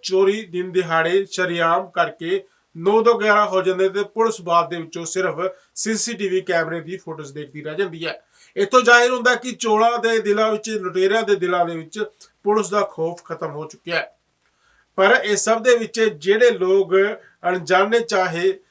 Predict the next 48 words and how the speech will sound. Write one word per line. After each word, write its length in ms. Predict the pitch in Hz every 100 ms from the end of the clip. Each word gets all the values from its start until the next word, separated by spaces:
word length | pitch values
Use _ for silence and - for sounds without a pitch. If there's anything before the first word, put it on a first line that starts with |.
| _ -
ਆਪਣੇ 320 | 170 220 226
ਕੰਮ 220 | 214 190
ਵਿੱਚ 200 | 185 190 -
ਜੁਟੇ 240 | 170 208
ਹੁੰਦੇ 300 | 180 156 160
ਨੇ 160 | 165 185
ਤੇ 140 | 190
ਉਹ 300 | 175 175 170
ਬੇਖਬਰ 580 | 165 196 - 180 175 180
ਹੁੰਦੇ 300 | 156 160 165
ਨੇ 100 | 170
ਕਿ 140 | - 185
ਸਾਡੀ 600 | - 165 160 175 190 185 _
ਚੋਰੀ 280 | 185 165 151
ਕਦੋਂ 260 | 160 156
ਹੋ 140 | 151 160
ਜਾਣੀ 280 | 170 160 147
ਹੈ। 120 | - _ _ _ _ -
ਹੁਣ 160 | 190 233
ਇਸ 140 | 233
ਖਬਰ 260 | 220 233 233
ਤੋਂ 140 | 240
ਬਾਅਦ 360 | 226 220 226 240
ਪੂਰੇ 300 | 214 202 214
ਹਸਪੀਟਲ 640 | 196 185 185 196 196 226
ਦੇ 80 | 190
ਵਿੱਚ 640 | 175 160 - 170 185 208 - _ _ _ -
ਸਤਰਕ 520 | 175 170 214 226 233
ਹੋ 240 | 202 202
ਗਏ 120 | 202
ਨੇ 140 | 208 214
ਲੋਕ, 320 | 208 214 214 220 233 240
ਇੱਕ 200 | 208 190
ਦੂਸਰੇ 420 | 180 185 185 208 196
ਦੇ 80 |
ਉੱਪਰ 560 | 196 185 190 190 208 - _ _ -
ਧਿਆਨ 360 | 214 175 180 190
ਨਾਲ 420 | 196 202 208 180
ਨਿਗਾਹ 260 | 180 226
ਰੱਖੀ 260 | 220 220 214
ਹੋਈ 240 | 190 185
ਹੈ 60 | 196
ਕਿ 140 | 185
ਕਿਧਰੇ 500 | 190 196 208 208 180
ਕਿਹੜੇ 340 | 190 180 185 208
ਪੇਸ 320 | 202 170 -
ਦੇ 80 | 160
ਵਿੱਚ 180 | 165